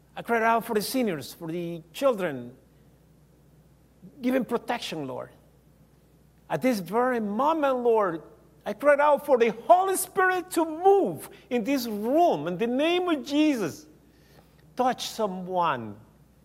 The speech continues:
someone who needs to be comforted right now, Lord.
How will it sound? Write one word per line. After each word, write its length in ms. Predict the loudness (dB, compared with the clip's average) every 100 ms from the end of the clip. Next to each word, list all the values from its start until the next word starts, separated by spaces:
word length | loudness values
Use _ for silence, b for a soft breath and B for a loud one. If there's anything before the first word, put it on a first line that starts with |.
| _ _ _
someone 460 | -10 -8 -6 -6 -6
who 260 | -6 -8 -14 -16
needs 240 | -10 -10 -10
to 100 | -12
be 120 | -12
comforted 560 | -12 -14 -10 -8 -10 -10
right 160 | -12
now, 300 | -10 -8 -8
Lord. 340 | -8 -10 -12